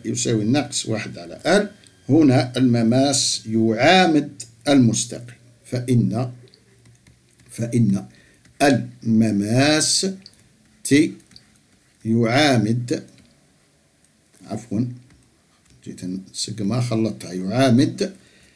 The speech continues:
المستقيم ذا المعادلة، معادلة إجريك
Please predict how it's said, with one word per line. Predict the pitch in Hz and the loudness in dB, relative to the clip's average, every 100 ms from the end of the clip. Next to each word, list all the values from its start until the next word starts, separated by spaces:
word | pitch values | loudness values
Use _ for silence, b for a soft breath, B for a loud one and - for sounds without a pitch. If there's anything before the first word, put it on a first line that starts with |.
| b b b b _ 170 | b b b b _ 2
المستقيم | 214 165 123 - 104 95 113 127 151 190 - - - _ _ _ _ _ _ _ _ _ _ _ _ _ _ _ _ _ _ _ - | 4 4 2 0 -2 -2 2 4 4 2 -4 -14 -20 _ _ _ _ _ _ _ _ _ _ _ _ _ _ _ _ _ _ _ -8
ذا | 110 127 175 | -2 2 4
المعادلة، | 185 170 156 160 143 120 104 104 131 - - _ _ _ _ _ _ _ - | 4 4 4 4 4 2 -2 -4 -6 -8 -20 _ _ _ _ _ _ _ -10
معادلة | 110 107 104 110 123 120 - - 85 98 123 151 - _ _ _ | -4 -4 -2 0 2 2 -2 -8 -12 -6 -4 -4 -8 _ _ _
إجريك | 170 143 113 110 127 123 - | -2 0 2 2 0 -4 -8